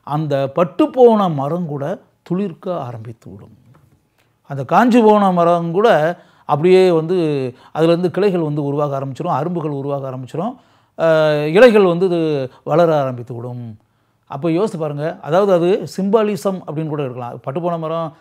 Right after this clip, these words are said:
அது எப்படிங்க துளிர்க்கும், எப்படிங்க இலை வரும் அப்படின்ற மாதிரி கூட நீங்க வந்து ஒரு அறிவியலை மனதில் வைத்துக்கொண்டு அப்படின்ற மாதிரி கூட கேள்வி கேட்கலாம். அதாவது, அஹ், கௌதம புத்தரை போன்ற ஞானிகள், கௌதம புத்தர் மட்டும் கிடையாது, கௌதம புத்தரை போன்ற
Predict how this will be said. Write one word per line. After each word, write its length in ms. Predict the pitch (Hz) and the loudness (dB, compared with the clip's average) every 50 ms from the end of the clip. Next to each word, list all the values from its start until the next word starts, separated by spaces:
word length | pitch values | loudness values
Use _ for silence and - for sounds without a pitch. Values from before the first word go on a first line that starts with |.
| _ _ - | _ _ -10
அது 180 | 147 151 151 | -6 -6 -6
எப்படிங்க 260 | 147 156 170 160 165 139 | -4 -6 -8 -8 -8 -8
துளிர்க்கும், 500 | 165 160 160 151 135 147 143 143 131 127 _ _ _ _ - | -8 -8 -8 -8 -8 -10 -10 -10 -12 -14 _ _ _ _ -12
எப்படிங்க 500 | 156 156 170 170 165 165 165 165 165 156 | -10 -8 -6 -6 -4 -2 -2 -2 -2 -2
இலை 260 | 156 147 143 151 156 | -4 -4 -4 -4 -4
வரும் 360 | 156 143 135 135 139 135 127 _ _ _ _ - | -6 -6 -8 -10 -12 -14 -16 _ _ _ _ -8
அப்படின்ற 320 | 139 151 165 165 151 156 | -6 -6 -4 -6 -6 -6
மாதிரி 180 | 147 156 160 160 | -6 -6 -6 -6
கூட 180 | 160 170 180 | -6 -6 -6
நீங்க 180 | 165 156 156 156 | -8 -8 -8 -8
வந்து 300 | 147 147 160 180 202 196 _ _ _ _ _ - | -8 -8 -8 -8 -10 -10 _ _ _ _ _ -6
ஒரு 220 | - 156 156 151 | -4 -2 -2 0
அறிவியலை 640 | 139 139 165 190 214 214 214 202 196 185 185 180 175 | 0 0 0 0 0 0 0 0 0 0 0 -2 -2
மனதில் 340 | 165 160 165 180 180 185 170 | -4 -4 -4 -4 -4 -2 -2
வைத்துக்கொண்டு 640 | 160 160 165 151 180 147 156 160 160 165 165 160 156 | -2 -4 -4 -6 -8 -8 -8 -6 -6 -4 -4 -4 -4
அப்படின்ற 260 | 147 160 160 147 143 | -4 -6 -6 -6 -8
மாதிரி 180 | 143 147 151 | -8 -8 -8
கூட 140 | 147 151 151 | -6 -8 -8
கேள்வி 280 | 147 - 160 160 151 135 | -8 -6 -6 -6 -6 -6
கேட்கலாம். 460 | 139 139 120 131 127 139 196 226 175 - _ _ _ _ _ _ _ _ _ | -8 -8 -8 -6 -4 -4 -4 -4 -6 -8 _ _ _ _ _ _ _ _ _
அதாவது, 600 | _ - 131 139 160 175 180 175 220 277 269 - _ _ _ _ _ - | _ -6 0 2 4 4 4 2 0 -4 -6 -10 _ _ _ _ _ -12
அஹ், 260 | - - 139 143 139 | -8 -6 -4 -2 -2
கௌதம 380 | 131 151 175 214 240 247 233 220 | 2 2 4 4 4 2 2 0
புத்தரை 280 | 208 190 208 190 185 | -2 -2 0 0 0
போன்ற 300 | 170 170 196 190 185 185 | 0 -2 -4 -4 -4 -4
ஞானிகள், 500 | 175 151 147 151 175 196 185 143 151 127 - - - | -4 -4 -2 -2 -2 -2 -2 -4 -4 -8 -10 -8 -4
கௌதம 240 | 143 156 175 196 190 | -2 0 0 0 -2
புத்தர் 200 | 175 147 160 139 | -2 -4 -6 -6
மட்டும் 260 | 135 135 123 - 165 | -6 -8 -6 -6 -6
கிடையாது, 380 | 156 139 127 120 131 180 208 190 | -6 -6 -8 -8 -8 -8 -8 -8
கௌதம 460 | 143 139 147 160 165 170 165 170 170 | -6 -6 -4 -4 -4 -4 -6 -6 -8
புத்தரை 360 | 151 165 160 - 180 165 160 156 | -10 -10 -10 -6 -6 -4 -4 -4
போன்ற 760 | 151 180 180 190 196 202 208 196 175 247 277 285 - - | -4 -4 -4 -2 -2 -4 -4 0 2 4 4 4 2 0